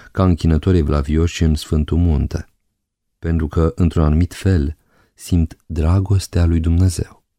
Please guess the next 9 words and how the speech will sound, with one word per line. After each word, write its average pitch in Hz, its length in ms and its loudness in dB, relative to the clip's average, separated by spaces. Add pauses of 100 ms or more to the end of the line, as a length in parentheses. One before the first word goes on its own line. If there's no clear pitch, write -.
(760)
Într-o 104 260 2
familie 113 400 4
bună, 85 300 4
copiii 92 320 0
se - 160 -2
mișcă 87 320 0
liber. - 560 -2 (640)
Există 80 420 -2
respect, - 760 -4